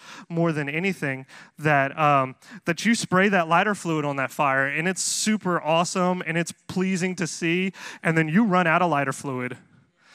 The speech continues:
And then what happens when you run out of lighter fluid? The flyer goes down, and it's one of the most frustrating things in the world, and I know you guys know what I'm talking about. When you're trying to light a fire with lighter fluid,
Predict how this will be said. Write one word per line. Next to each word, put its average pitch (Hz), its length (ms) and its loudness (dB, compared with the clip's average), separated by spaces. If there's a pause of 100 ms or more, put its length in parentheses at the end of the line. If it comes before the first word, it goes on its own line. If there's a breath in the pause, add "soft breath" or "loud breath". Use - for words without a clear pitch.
(360 soft breath)
And 170 120 0
then 175 100 4
what 196 140 6
happens 214 320 4
when 196 100 4
you 185 60 2
run 175 180 4
out 165 100 4
of 165 60 4
lighter 147 220 2
fluid? 127 420 -8 (880 soft breath)
The 170 80 0
flyer 196 560 4
goes 185 280 2
down, 156 480 2
and 185 120 -2
it's 196 140 0
one 226 140 4
of 202 80 6
the 196 80 2
most 185 180 4
frustrating 196 640 2
things 196 260 -2
in 180 60 0
the 170 60 2
world, 165 340 6
and 170 120 -2
I 160 60 4
know 175 120 4
you 175 100 2
guys 160 240 2
know 170 80 0
what 156 100 2
I'm 143 80 -6
talking 165 260 2
about. 143 280 -2 (220 loud breath)
When 165 100 -4
you're 165 80 2
trying 185 240 0
to 185 40 4
light 165 220 4
a 180 60 2
fire 170 360 4
with 165 160 0
lighter 156 280 2
fluid, 196 440 2